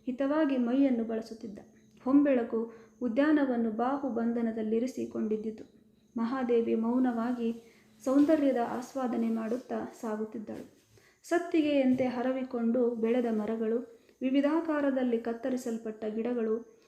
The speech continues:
ಕೊಳದೊಳಗೆ ನಗೆಯನ್ನರಳಿಸಿಕೊಂಡು ನಿಂತ ತಾವರೆ, ಪಾದದ ಕೆಳಗೆ ಮೃದುವಾದ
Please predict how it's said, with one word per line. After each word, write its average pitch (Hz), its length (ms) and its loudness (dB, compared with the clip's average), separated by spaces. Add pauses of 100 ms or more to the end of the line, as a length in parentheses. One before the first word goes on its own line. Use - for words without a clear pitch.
(120)
ಕೊಳದೊಳಗೆ 294 680 4
ನಗೆಯನ್ನರಳಿಸಿಕೊಂಡು 254 1400 2
ನಿಂತ 226 360 -2
ತಾವರೆ, 226 600 -4 (440)
ಪಾದದ 285 380 2
ಕೆಳಗೆ 240 540 0
ಮೃದುವಾದ 269 580 0